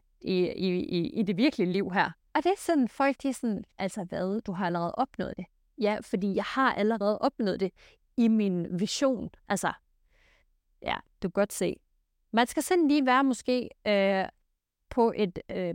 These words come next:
på en vis frekvens, <laughs> når man sådan lige, og man skal måske også sådan lige være lidt aligned, når man, øh, når man står og taler om de her ting. Men, øh, men det er du og jeg, og der er ikke noget, du kan sige,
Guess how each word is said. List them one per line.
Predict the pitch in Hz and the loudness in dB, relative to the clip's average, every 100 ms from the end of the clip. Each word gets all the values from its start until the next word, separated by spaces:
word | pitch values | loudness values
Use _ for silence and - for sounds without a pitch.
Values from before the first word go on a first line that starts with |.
| - | 0
på | 269 | 2
en | 240 | 4
vis | 220 277 - | 2 0 -4
frekvens, | - 208 - 226 226 - - - 277 | -6 -6 -2 -2 -2 -4 -12 -2 -2
<laughs> | - | 4
når | 269 208 208 175 | 6 6 4 2
man | 151 - | -2 -4
sådan | - 185 | -4 -2
lige, | 170 175 170 - | -2 -2 -2 0
og | 185 190 | 0 2
man | 233 | -2
skal | - | -2
måske | 262 262 269 | -4 -2 -2
også | - | 0
sådan | 247 | 0
lige | 240 | 2
være | 226 185 | 2 2
lidt | 196 - | 0 0
aligned, | 196 180 170 180 202 202 - - - _ | 2 2 2 2 0 -4 -12 -20 -20 _
når | 196 202 | 0 2
man, | 175 156 | 0 -2
øh, | 165 - - - | -4 -4 -6 -4
når | 202 | -2
man | 208 | -2
står | 214 240 | -2 -2
og | 233 | -2
taler | - 285 226 | 2 2 2
om | 175 | -4
de | - | -6
her | 180 170 | -6 -6
ting. | - - _ _ - - - - | -6 -10 _ _ -20 -20 -20 -4
Men, | 196 196 | 0 0
øh, | 185 | 0
men | 202 208 | 0 2
det | 311 | 2
er | |
du | 294 302 | 2 2
og | 311 | 2
jeg, | 214 190 233 | 2 2 0
og | - 190 | -2 0
der | 202 | 2
er | 214 | 2
ikke | 240 277 | 2 0
noget, | 254 202 202 220 240 - - | 2 2 2 2 0 -2 -2
du | 294 | 2
kan | 277 | 2
sige, | - 175 190 214 | 0 -4 -2 -4